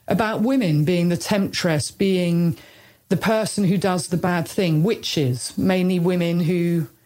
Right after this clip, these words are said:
talk about abuse, burned at the stake. Well, we're not burning women anymore, but we are pathologizing them. We are discrediting them. We're not listening to them.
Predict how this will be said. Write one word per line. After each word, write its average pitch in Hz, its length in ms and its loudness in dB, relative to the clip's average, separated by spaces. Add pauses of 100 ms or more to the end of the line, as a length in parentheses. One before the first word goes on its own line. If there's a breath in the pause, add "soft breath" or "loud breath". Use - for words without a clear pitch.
(120 soft breath)
talk 208 260 0
about 180 300 -2
abuse, 175 560 -2
burned 180 360 0
at 180 120 -2
the 175 60 0
stake. 170 380 -2
Well, 196 100 0
we're 226 80 0
not 262 200 -2
burning 226 440 0
women 147 220 0
anymore, 139 640 -2 (520 loud breath)
but 214 80 2
we 226 140 0
are 254 160 -2
pathologizing 175 880 0
them. 151 100 2
We 185 140 2
are 214 160 -2
discrediting 190 880 -2
them. 127 320 0 (340 loud breath)
We're 202 120 2
not 226 180 0
listening 196 480 0
to - 140 -4
them. 135 400 -2